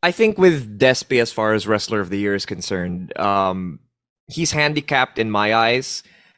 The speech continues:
'cause of just who he works for. Like, there's not, there's not much that's gonna happen in New Japan that I'm gonna be like, "I must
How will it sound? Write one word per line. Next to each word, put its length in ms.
'cause 580
of 240
just 220
who 100
he 80
works 300
for. 320
Like, 220
there's 200
not, 220
there's 140
not 200
much 480
that's 160
gonna 160
happen 300
in 80
New 140
Japan 380
that 80
I'm 100
gonna 120
be 100
like, 180
"I 120
must 540